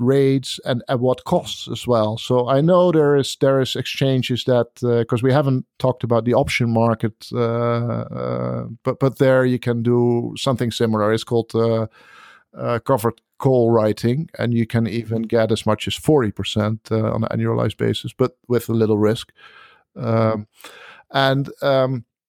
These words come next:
I know, uh, um, that that particular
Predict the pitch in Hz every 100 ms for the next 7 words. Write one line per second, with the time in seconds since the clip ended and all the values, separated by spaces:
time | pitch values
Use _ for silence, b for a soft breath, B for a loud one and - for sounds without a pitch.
0 | _ _ _ - _ - 156 185 180 165
1 | - 143 143 - 147 143 135 131 123 -
2 | _ _ _ - 127 131 127 - 117 _
3 | - 131 110 151 165 165 _ _ _ _
4 | _ 131 - 123 - 120 117